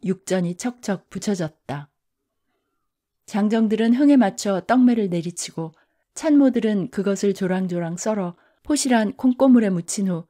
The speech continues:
접시에 턱턱 옮겨 담았다. 곧 이 별미들은 향기로운 홍주를 곁들여 잔치상에 올랐고 그늘막 아래 삼삼오오 자리 잡은 손님들의 입으로 꿀떡꿀떡 넘어갔다.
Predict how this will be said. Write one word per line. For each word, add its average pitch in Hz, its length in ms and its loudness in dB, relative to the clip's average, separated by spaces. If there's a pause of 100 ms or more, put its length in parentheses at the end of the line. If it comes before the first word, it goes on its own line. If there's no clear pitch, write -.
(200)
접시에 180 460 -4
턱턱 - 600 -6
옮겨 196 280 2
담았다. 156 680 -8 (1700)
곧 202 240 4
이 202 120 0
별미들은 190 800 -2
향기로운 254 580 2
홍주를 262 520 4
곁들여 175 560 -6 (340)
잔치상에 170 600 -6
올랐고 180 680 -4 (220)
그늘막 226 440 4
아래 190 380 0
삼삼오오 269 640 2
자리 180 260 -6
잡은 180 360 -4
손님들의 240 580 4
입으로 175 460 -6 (300)
꿀떡꿀떡 185 800 -8
넘어갔다. 165 800 -6